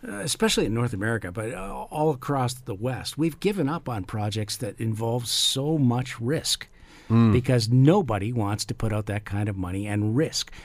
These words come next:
Speaker 1: Nobody wants to risk astronauts going into space and not coming back. I mean, at the start of it,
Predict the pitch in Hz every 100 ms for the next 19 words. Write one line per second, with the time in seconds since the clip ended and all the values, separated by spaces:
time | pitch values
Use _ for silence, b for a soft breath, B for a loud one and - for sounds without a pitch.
0 | B 120 147 156 143 139 135 127 - 107
1 | 127 156 - - - 127 135 - 117 104
2 | 104 117 113 107 101 - 117 110 - 120
3 | 113 101 - 101 101 127 123 98 - B
4 | B B B 110 117 110 - - - 127
5 | 123 - 165 185 165 107